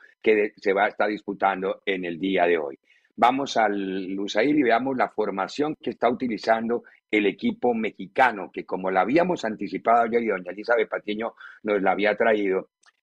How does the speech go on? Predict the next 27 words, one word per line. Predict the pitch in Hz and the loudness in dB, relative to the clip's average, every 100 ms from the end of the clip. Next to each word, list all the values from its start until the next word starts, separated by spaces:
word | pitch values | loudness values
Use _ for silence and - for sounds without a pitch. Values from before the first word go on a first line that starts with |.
| - | -2
eh, | 113 110 110 104 | 2 4 2 0
en | 107 | -2
esa | 117 135 | -2 -2
formación | 117 117 104 95 117 117 | 0 0 0 0 0 0
en | 110 | -2
cuando | 92 85 | -8 -8
se | 85 | -6
enfrentaban | 87 87 98 104 | -6 0 2 2
estos | 104 101 | 0 -2
dos, | 104 101 | -4 0
hoy | 123 120 | 2 2
funge | - 131 123 120 117 98 87 | 2 0 2 2 2 2 0
o | - 95 | 2 6
es, | 104 113 - 98 | 6 4 -2 -10
mm, | 104 92 85 85 - | -10 -10 -12 -12 -2
administrativamente | 95 92 90 101 95 110 113 113 | -2 -2 -4 -4 0 -2 -2 -4
local | 98 - 110 101 - - | -4 2 2 0 -12 -8
el | 98 98 | -2 -2
equipo | 82 104 98 104 | -2 -6 2 4
árabe, | 110 107 110 101 | 4 2 -2 -4
que | 98 | -8
tiene | 98 98 | -6 -6
una | 101 98 | -6 -6
participación | 92 95 92 85 92 90 90 123 160 | -2 -2 -4 -12 -12 -6 -4 -4 -4
en | 147 | -4
el | 101 | -4
público | 135 139 156 151 127 | -4 -2 -2 0 -2